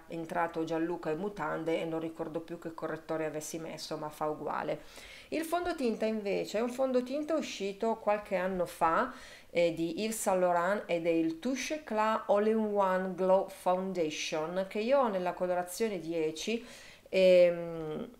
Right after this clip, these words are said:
avevo sbagliato all'epoca colorazione, infatti l'ho utilizzato pochissimo perché effettivamente mi va a sbiancare un po', però diciamo che con le polveri giuste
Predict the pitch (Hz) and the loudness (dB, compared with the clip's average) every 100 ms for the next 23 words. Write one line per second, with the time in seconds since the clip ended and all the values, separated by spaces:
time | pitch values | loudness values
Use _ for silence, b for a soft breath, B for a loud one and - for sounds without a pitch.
0 | - 196 196 247 254 240 214 202 190 185 | 4 6 6 6 4 4 4 6 6 6
1 | 185 190 180 165 196 185 175 165 165 165 | 6 4 4 2 0 0 0 2 2 0
2 | - 165 160 160 160 180 - 208 175 160 | -4 -4 -4 -4 -4 -4 -4 -2 -2 -2
3 | 156 160 151 175 175 165 160 175 - 190 | -4 -4 -2 -2 -2 -6 -6 -6 -4 -2
4 | 190 156 156 185 185 165 - 202 214 156 | 0 -2 -2 -4 -4 -8 -4 -2 0 -2
5 | 151 - 170 B B B 208 175 165 156 | -4 -2 -4 B B B 2 6 6 8
6 | 185 170 180 185 170 - 156 147 147 151 | 4 2 2 2 2 -2 -2 -2 -6 -2
7 | - - 254 208 202 196 175 165 165 175 | -2 2 2 2 0 -2 -2 -2 -4 -2
8 | 170 175 175 165 165 180 160 165 151 - | -2 0 0 0 0 -2 -4 -4 -4 -4
9 | 156 147 | -4 -4